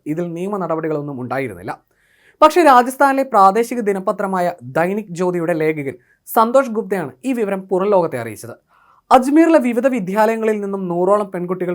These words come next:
പീഡിപ്പിക്കപ്പെടുന്നതായി അദ്ദേഹം റിപ്പോർട്ട് ചെയ്തു. ഒരു പെൺകുട്ടിയുടെ ചിത്രം ഫോട്ടോ ലാബിൽ നിന്നും ചോർന്ന് സന്തോഷ് ഗുപ്തയുടെ കയ്യിലെത്തിയതോടെയാണ് സംഭവത്തിന് പിന്നിലെ ഇരുണ്ട സത്യങ്ങൾ ചുരുൾ നിവരുന്നത്. കുട്ടികൾ ബ്ലാക്ക്മെയിലിംഗിന്റെ ഇരകളെന്ന തലക്കെട്ടോടെയാണ്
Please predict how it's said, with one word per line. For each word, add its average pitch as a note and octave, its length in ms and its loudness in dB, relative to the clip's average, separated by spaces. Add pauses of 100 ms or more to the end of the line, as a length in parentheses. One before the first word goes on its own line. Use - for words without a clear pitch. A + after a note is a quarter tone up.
(100)
പീഡിപ്പിക്കപ്പെടുന്നതായി E3+ 760 -4
അദ്ദേഹം D#3 340 -6
റിപ്പോർട്ട് C3+ 320 -8
ചെയ്തു. G2 180 -16 (480)
ഒരു E4+ 120 6
പെൺകുട്ടിയുടെ B3+ 540 0
ചിത്രം F#3 300 -6 (140)
ഫോട്ടോ G#3 320 0
ലാബിൽ G#3+ 280 4
നിന്നും G3+ 220 -6
ചോർന്ന് E3+ 320 -4 (140)
സന്തോഷ് G3 340 -2
ഗുപ്തയുടെ F#3+ 400 -4
കയ്യിലെത്തിയതോടെയാണ് E3 720 -2 (420)
സംഭവത്തിന് B3+ 420 4
പിന്നിലെ A3 340 -2
ഇരുണ്ട F#3+ 220 -2
സത്യങ്ങൾ F#3 500 -4
ചുരുൾ D#3+ 240 -4
നിവരുന്നത്. A2+ 420 -10 (560)
കുട്ടികൾ D#4+ 320 4
ബ്ലാക്ക്മെയിലിംഗിന്റെ B3 840 2
ഇരകളെന്ന A3+ 400 2
തലക്കെട്ടോടെയാണ് F#3 680 0